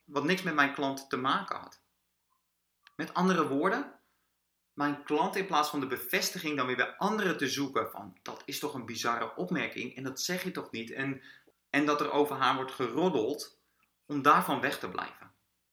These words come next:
Want zoals gezegd, het is niet haar verantwoordelijkheid. Ze hebben geen controle over. Dat ligt echt bij de ander. En hoe fijn zou het nou zijn als zij een reactie had gehad die ik ook had.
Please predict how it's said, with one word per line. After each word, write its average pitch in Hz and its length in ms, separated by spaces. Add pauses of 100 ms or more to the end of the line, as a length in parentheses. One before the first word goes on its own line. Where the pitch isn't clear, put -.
(300)
Want 147 140
zoals 175 140
gezegd, 151 400 (220)
het 143 200
is 180 200
niet 180 160
haar 135 240
verantwoordelijkheid. 151 840
Ze - 120
hebben 156 180
geen 185 200
controle 156 600
over. 156 680 (120)
Dat 165 200
ligt 151 180
echt - 220
bij 135 140
de 127 140
ander. 120 380 (1600)
En 147 180
hoe 190 180
fijn 214 300
zou 196 180
het 185 100
nou 143 160
zijn 139 500
als - 180
zij 156 220
een 127 100
reactie 127 600
had 202 140
gehad 185 540
die 175 220
ik 190 240
ook 202 180
had. - 260